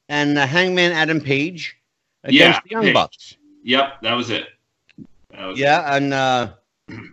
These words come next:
Speaker 1: Omega and Page, uh, retained their title.
Speaker 2: Okay.
Speaker 1: Great, uh, great showing. Uh, a great cohesive unit. They work well together. Um, it was nice to see Jon Moxley finally get a, a title strap around him.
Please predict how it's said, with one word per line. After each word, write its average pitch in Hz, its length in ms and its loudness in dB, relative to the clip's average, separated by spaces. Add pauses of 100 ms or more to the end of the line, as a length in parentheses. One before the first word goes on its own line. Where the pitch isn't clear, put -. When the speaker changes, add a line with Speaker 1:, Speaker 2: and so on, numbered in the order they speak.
(140)
Speaker 1:
Omega 151 500 2
and 175 160 -2
Page, 160 420 0
uh, 156 100 0
retained 151 440 -2
their 156 120 0
title. 165 540 -2 (760)
Speaker 2:
Okay. 123 280 0
Speaker 1:
Great, 160 260 0 (140)
uh, 139 180 -2
great 147 320 -4
showing. 156 720 0 (540)
Uh, 117 540 0
a - 60 -20 (180)
great 156 340 0
cohesive 151 640 -2
unit. 127 440 0 (320)
They 110 120 -2
work 135 320 2
well 135 240 4
together. 123 560 -2 (920)
Um, 113 400 4
it 127 100 -2
was 113 200 -4
nice 147 280 4
to 135 100 -12
see 156 220 -2
Jon 139 420 2
Moxley 131 420 -2
finally 131 400 -4
get 131 320 -2
a, 110 280 -4
a 101 80 -4
title 147 420 0
strap 110 440 2
around 107 360 0
him. 170 240 -4